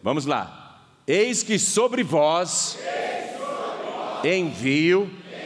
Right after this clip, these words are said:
a promessa de meu Pai. Ficai, porém, na cidade de Jerusalém." "Pastor João Ribe, eu vou para Jerusalém agora." Jerusalém é uma palavra hebraica,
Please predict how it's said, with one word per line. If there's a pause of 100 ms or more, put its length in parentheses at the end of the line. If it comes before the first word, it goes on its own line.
(440)
a
promessa (760)
de
meu
Pai. (840)
Ficai,
porém, (840)
na
cidade
de
Jerusalém." (1400)
"Pastor
João
Ribe,
eu
vou
para
Jerusalém
agora." (1600)
Jerusalém
é
uma
palavra
hebraica,